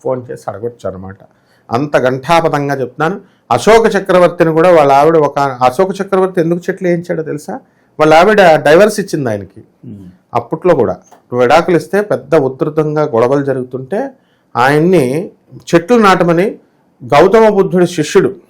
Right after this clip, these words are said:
Speaker 1: ఆయన సారంగధుడు అని ఉంటాడు, సార్నాథ్ అంటాం అందుకే. సారంగుడు అనేటటువంటి ఆయన గౌ-, అశోక్ చక్రవర్తికి బోధన చేసి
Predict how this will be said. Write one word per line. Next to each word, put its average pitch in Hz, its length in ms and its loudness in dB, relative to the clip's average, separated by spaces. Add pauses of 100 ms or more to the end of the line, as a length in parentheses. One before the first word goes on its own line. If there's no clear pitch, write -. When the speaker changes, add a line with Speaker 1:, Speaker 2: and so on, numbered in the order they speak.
(880)
Speaker 1:
ఆయన 143 580 2
సారంగధుడు 180 720 4 (100)
అని 147 80 0
ఉంటాడు, 117 320 -12 (800)
సార్నాథ్ 143 600 0
అంటాం 117 260 -6 (120)
అందుకే. 117 320 -10 (680)
సారంగుడు 175 500 4 (120)
అనేటటువంటి 151 640 -2
ఆయన 160 200 0
గౌ-, 127 480 2 (100)
అశోక్ 180 380 -2
చక్రవర్తికి 151 680 -6
బోధన 143 400 0 (120)
చేసి 143 360 -8